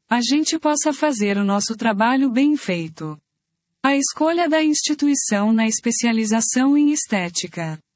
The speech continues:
Eu escolhi o nepuga pela qualificação, seriedade,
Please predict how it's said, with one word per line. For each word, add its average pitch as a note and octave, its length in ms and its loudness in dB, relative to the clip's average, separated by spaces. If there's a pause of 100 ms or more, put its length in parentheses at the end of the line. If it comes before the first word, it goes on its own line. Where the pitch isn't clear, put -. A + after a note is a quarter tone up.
(120)
Eu C#4+ 220 2
escolhi D4 540 2
o F4 80 2
nepuga A#3+ 580 0
pela A3 260 0
qualificação, A3+ 1000 0 (180)
seriedade, A#3 1040 0